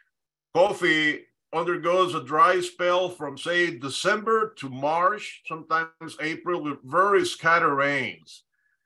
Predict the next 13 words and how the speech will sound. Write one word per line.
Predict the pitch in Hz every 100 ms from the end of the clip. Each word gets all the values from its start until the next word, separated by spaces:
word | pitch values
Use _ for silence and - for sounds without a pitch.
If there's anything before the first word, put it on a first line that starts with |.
| _ _ _ -
The |
plants | 131 156 180 196 214 -
look | 180 185 196 196 - - - _ _ _ _
dusty | - - - - 190 190 185
and | 165 131 120
wilted, | 135 180 175 - 190 180
and | 156 131 131
they | 147 180
seem | 175 - 180 180
like | 170 147 127 120
they've | 151 165
been | 147 170
abandoned. | 156 120 151 175 165 104 -